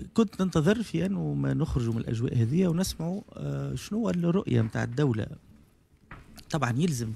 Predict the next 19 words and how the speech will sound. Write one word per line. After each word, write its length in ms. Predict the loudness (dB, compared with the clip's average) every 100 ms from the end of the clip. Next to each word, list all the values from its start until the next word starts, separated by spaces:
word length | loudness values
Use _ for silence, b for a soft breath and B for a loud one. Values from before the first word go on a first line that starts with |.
| -2
ك-، 40 |
اي 500 | 2 2 4 2 -2 -2
طرف 280 | -2 -2 -4
مش 140 | -8
باش 100 | -8
يعطيك 340 | -12 -10 -4
رؤيه 280 | -2 0 0
من 100 | 0
جان-، 300 | 0 0 0
جانب 240 | -2 -2 -2
تقني، 320 | -4 -6 -8
ما 20 | -6
فماش 280 | -4 -4
خطاب 320 | -6 -10 -10 -10
سياسي، 340 | -10 -10 -10 -8
طبعًا 220 | -6 -6
فما 240 | -6 -8
خطاب 240 | -8 -10 -10
سياسي. 300 | -10 -12